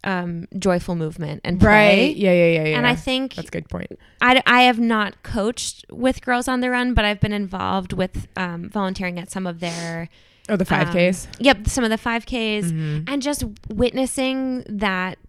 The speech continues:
Speaker 1: joyful movement and that sense of play that they have
Speaker 2: Yeah.
Speaker 1: is something that I think so many of us lose when we continue to do athletics but get older.
Speaker 2: Yeah, I know. Like,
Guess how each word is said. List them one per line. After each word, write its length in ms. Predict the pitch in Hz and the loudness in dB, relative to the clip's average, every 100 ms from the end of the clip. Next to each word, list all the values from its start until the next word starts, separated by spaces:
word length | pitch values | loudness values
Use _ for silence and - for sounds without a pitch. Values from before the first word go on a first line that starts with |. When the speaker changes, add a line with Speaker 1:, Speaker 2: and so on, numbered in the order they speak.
| _ 214 | _ -14
Speaker 1:
joyful 800 | 180 - 175 170 - 196 185 175 | -8 -4 -2 -2 -4 -6 -4 -6
movement 800 | 175 190 180 190 196 202 220 233 _ - | -4 -2 -2 -2 0 0 -2 -4 _ -4
and 280 | 208 196 190 | -2 0 -2
that 220 | 175 - | -6 -6
sense 260 | 202 185 | -6 -4
of 180 | 185 - | -6 -4
play 520 | - - 180 185 196 208 | -4 -2 -6 -6 -4 -2
that 220 | 220 - | -2 -2
they 140 | 226 | -2
have 400 | 233 220 220 240 | -2 -4 -2 2
Speaker 2:
Yeah. 480 | 196 175 175 180 175 - _ | 6 6 4 2 -2 -8 _
Speaker 1:
is 160 | 254 254 | -2 -2
something 460 | - 277 277 277 254 | -4 -6 -4 -2 -2
that 120 | 214 | 0
I 100 | 214 | -2
think 560 | - 226 220 208 - _ _ _ - | -2 -2 -2 -6 -18 _ _ _ -16
so 420 | - - 220 220 | -6 0 2 2
many 320 | 208 196 196 | 0 -2 -2
of 240 | - 196 - | -2 -2 -2
us 460 | 190 185 - - - | -4 -6 -8 -14 -10
lose 800 | 180 180 165 185 294 415 - - | -4 -4 -2 0 0 0 -4 0
when 240 | 247 220 | 2 2
we 140 | 214 | 0
continue 440 | 202 - 233 247 247 | -2 -2 0 0 0
to 120 | 254 | 0
do 160 | 220 196 | 0 0
athletics 540 | 190 190 180 196 - | -2 -4 -4 -6 -6
but 180 | 180 - | -8 -6
get 120 | 175 | -8
older. 480 | - 170 202 254 339 349 | -6 -6 -2 -2 -2 -2
Speaker 2:
Yeah, 500 | 208 202 190 190 185 - | 4 6 6 4 0 2
I 120 | 202 | 4
know. 320 | 214 170 185 | 6 4 2
Like, 360 | 196 190 180 | 2 0 -2